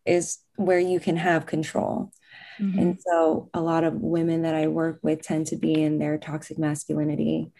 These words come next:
Speaker 1: of being hyper controlling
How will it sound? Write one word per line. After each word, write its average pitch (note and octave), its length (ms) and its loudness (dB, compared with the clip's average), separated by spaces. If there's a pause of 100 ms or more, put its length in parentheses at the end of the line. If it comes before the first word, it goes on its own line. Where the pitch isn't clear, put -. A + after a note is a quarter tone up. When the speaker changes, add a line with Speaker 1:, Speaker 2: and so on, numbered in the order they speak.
(400)
Speaker 1:
of D#3 500 0
being D#3+ 400 2
hyper F3 340 -2
controlling F3 1080 4